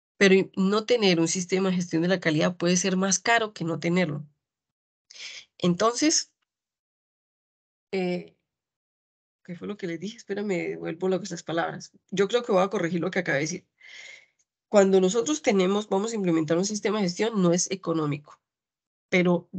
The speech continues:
puede ser más caro no tener un sistema de gestión que tenerlo y poder ver sus ventajas. Eso es lo que, lo que quise decir. No sé si lo dije lo contrario, pero bueno, lo acabo de corregir. Cuando nosotros tenemos,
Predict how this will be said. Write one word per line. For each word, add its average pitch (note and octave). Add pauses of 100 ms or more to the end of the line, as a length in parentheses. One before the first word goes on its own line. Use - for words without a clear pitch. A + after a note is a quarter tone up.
(120)
puede F#3
ser A3
más G#3+
caro G3+
no G3+
tener F3 (100)
un G3
sistema F#3
de F3+
gestión A3 (720)
que -
tenerlo A#3+ (120)
y F#3+
poder F3
ver F#3+
sus G3
ventajas. D3+ (360)
Eso F3+
es G3+
lo G3+
que, -
lo E3+
que D#3
quise E3
decir. D#3+
No F3
sé F#3+
si F#3+
lo F3
dije E3
lo F3+
contrario, F#3
pero D#3+
bueno, C#3+
lo E3
acabo E3
de F3
corregir. F3 (920)
Cuando F#3+
nosotros C#4+
tenemos, E3+